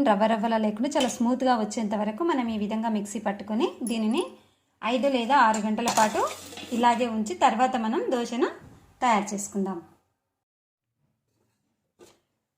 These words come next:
చూడండి, ఆరేడు గంటల తర్వాత పిండి అనేది ఈ విధంగా మనకు దోశ వేయడానికి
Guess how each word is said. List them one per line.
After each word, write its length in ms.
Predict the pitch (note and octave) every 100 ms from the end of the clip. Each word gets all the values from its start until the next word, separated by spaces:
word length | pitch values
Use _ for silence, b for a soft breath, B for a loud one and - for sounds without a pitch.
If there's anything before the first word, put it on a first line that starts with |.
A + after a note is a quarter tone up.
| _ _ _ _ _ _ _ _ _ _ _ - - - -
చూడండి, 400 | A#3 A3 A3 C#4+ - - b b b - A3+
ఆరేడు 260 | A3+ A3+ A3
గంటల 220 | G#3+ G#3+ A3+ A3+
తర్వాత 280 | G3+ G#3 D4 D4
పిండి 220 | A#3 G#3+ A3
అనేది 240 | G#3+ G#3+ B3
ఈ 20 | G3+
విధంగా 280 | G#3+ G#3+ G#3+
మనకు 240 | G#3 G3+ G4+ - A3
దోశ 140 | A3 A#3+ A3+
వేయడానికి 420 | G#3+ G#3 G3+